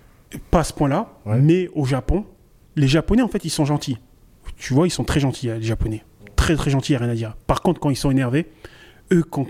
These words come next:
Speaker 1: que ce soit sur les commentaires YouTube, que ce soit sur les revues, que ce soit, euh,
Speaker 2: J'ai
Speaker 1: dans la
Speaker 2: vu sur
Speaker 1: dénigration,
Speaker 2: Google.
Speaker 1: eux,
Speaker 2: Sur
Speaker 1: c'est
Speaker 2: Google, il y a des restos, ils ont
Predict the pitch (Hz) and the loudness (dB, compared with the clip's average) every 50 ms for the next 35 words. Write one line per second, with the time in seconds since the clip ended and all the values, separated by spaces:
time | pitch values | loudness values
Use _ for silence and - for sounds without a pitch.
0 | - - - - 151 147 - 147 - - 165 147 - - 139 131 - 151 151 143 | -8 -10 -6 -4 -4 -4 -4 -4 -4 0 0 0 0 0 0 0 2 2 2 2
1 | - - 143 143 147 147 - - 151 127 117 127 - - - 151 - - - 135 | 2 2 2 2 0 -2 0 0 0 0 0 -4 -8 -8 -6 -6 -4 0 0 -2
2 | - - 143 135 135 139 135 147 147 139 147 170 185 185 - - - - - - | 0 0 0 2 2 4 4 4 4 4 2 2 0 0 -2 -8 -20 -20 -20 -20
3 | - - - 151 - - - 175 165 160 147 143 139 135 131 131 - - - - | -8 -2 -2 -2 0 2 2 4 4 4 4 4 2 2 0 -2 -4 -6 -12 -6
4 | - - 156 156 160 165 170 180 180 165 170 170 156 - - 208 190 - - 262 | 0 2 4 4 4 4 4 4 4 4 4 4 2 2 2 0 0 0 -2 -4
5 | 240 190 180 - - - - - 208 208 220 220 - - - 320 247 175 170 175 | -4 -8 -12 -16 -18 -20 -6 0 4 4 4 4 2 -2 -2 0 2 2 2 0
6 | 214 196 180 240 247 220 185 151 151 160 160 170 170 - - 240 202 165 156 | -4 -6 -6 -4 -2 -2 -2 -2 0 0 0 -2 -2 -2 -2 -2 0 -2 -2